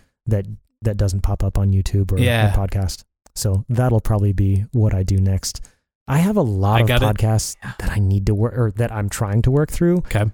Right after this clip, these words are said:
Speaker 1: And I listen to them, and they're just not as well curated or as well edited as Planet Money. And I just completely lose interest.
Speaker 2: High quality is a,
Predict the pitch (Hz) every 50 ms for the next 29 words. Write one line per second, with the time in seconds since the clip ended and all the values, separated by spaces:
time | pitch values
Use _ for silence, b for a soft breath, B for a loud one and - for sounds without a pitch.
0 | _ _ _ _ - 131 123 120 117 113 107 107 98 90 - - _ _ _ _
1 | _ - - 135 135 135 127 - - 160 - 175 165 180 180 180 180 139 131 135
2 | 160 165 151 - 170 165 - - - 123 123 123 131 135 _ _ 135 123 120 120
3 | 120 117 110 - - b b b b _ - 117 120 120 127 - - - 120 117
4 | 117 120 120 123 131 127 127 123 - _ _ _ - 117 113 113 113 113 104 98
5 | 101 117 117 117 - 117 107 107 107 104 110 107 104 107 107 - _ - 117 110
6 | 107 101 - - - 113 107 110 117 110 104 107 113 127 135 b b b b b
7 | b _ - _ _ _ _ 131 117 113 107 104 - 110 - - - 113 - -
8 | 117 113 110 101 98 101 101 98 92 87 85 92 90 - - - 85 - - -
9 | - _ - - 131 127 120 - - 127 120 120 117 113 107 107 104 101 101 95
10 | 101 101 98